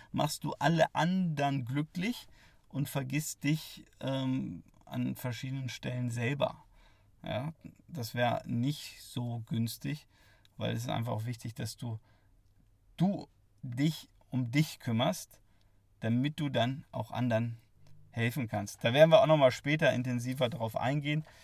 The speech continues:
Ähm, aber ja, das schon mal als erster Impuls und bewerte da mal von eins bis zehn dich. So, und, äh, ja, Lebensbereich acht, ähm, der heißt bei mir,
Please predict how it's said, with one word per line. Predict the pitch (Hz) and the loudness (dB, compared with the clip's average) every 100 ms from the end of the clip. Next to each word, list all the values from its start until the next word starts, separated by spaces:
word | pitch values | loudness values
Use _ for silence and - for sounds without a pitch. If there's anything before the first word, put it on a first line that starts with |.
| - - - | -20 -20 -2
Ähm, | 113 127 - - | 0 0 -2 -14
aber | - 117 123 123 - - - - | 0 4 10 8 8 -6 -18 -4
ja, | 120 101 | -2 0
das | 123 127 | -2 -2
schon | 147 | 0
mal | 131 | 2
als | 123 117 | 2 2
erster | 127 147 135 | 0 0 0
Impuls | 123 113 170 233 - - | 0 2 2 2 -4 -4
und | 139 147 - - - _ - | -2 -2 -6 -20 -20 _ -8
bewerte | 127 127 123 135 131 | -4 6 8 6 2
da | 139 110 | 2 4
mal | 117 110 113 110 - - _ | 6 4 4 0 -12 -20 _
von | - 123 | -8 -6
eins | - 107 117 - | -2 -2 -2 -6
bis | 113 | -10
zehn | - 117 107 - | -8 -6 -6 -8
dich. | - - - - - - | -16 -20 -20 -20 -20 -14
So, | - 165 190 | -2 4 6
und, | 185 - - | 6 4 4
äh, | 170 | 4
ja, | 160 190 | 6 6
Lebensbereich | 147 294 220 175 - 147 156 160 170 | 6 4 0 -2 -2 0 2 2 -2
acht, | - - - - - - _ _ _ _ _ - | -2 0 2 -2 -12 -20 _ _ _ _ _ -2
ähm, | 151 151 147 - - _ 160 - | 2 2 2 -2 -10 _ -20 -2
der | 135 139 | 0 2
heißt | 139 170 - | 2 0 -4
bei | 147 | -2
mir, | 147 147 156 160 - | 0 2 2 0 -2